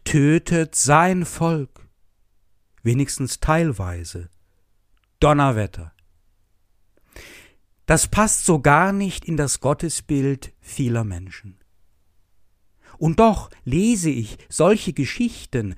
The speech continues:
von einem strafenden alttestamentlichen Gott mittlerweile ganz gerne. Sie rütteln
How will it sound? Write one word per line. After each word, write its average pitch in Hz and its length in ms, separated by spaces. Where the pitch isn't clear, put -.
von 175 280
einem 143 280
strafenden 139 1080
alttestamentlichen 143 1400
Gott - 400
mittlerweile 110 880
ganz 127 380
gerne. 87 520
Sie 135 220
rütteln 208 560